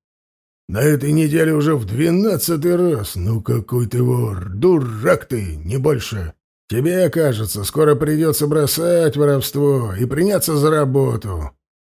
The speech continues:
Никогда, брат, из тебя путного вора не будет». «А нечаянно-с.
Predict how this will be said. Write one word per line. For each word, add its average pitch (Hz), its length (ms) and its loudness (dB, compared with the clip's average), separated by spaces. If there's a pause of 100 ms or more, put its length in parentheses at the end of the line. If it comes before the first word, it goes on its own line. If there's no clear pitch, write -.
(120)
Никогда, 143 920 -2
брат, 127 320 0
из 120 160 -4
тебя 131 280 0
путного 131 560 0
вора 135 360 4
не 127 160 2
будет». 117 600 -2 (1200)
«А 107 220 -8
нечаянно-с. 156 1080 -2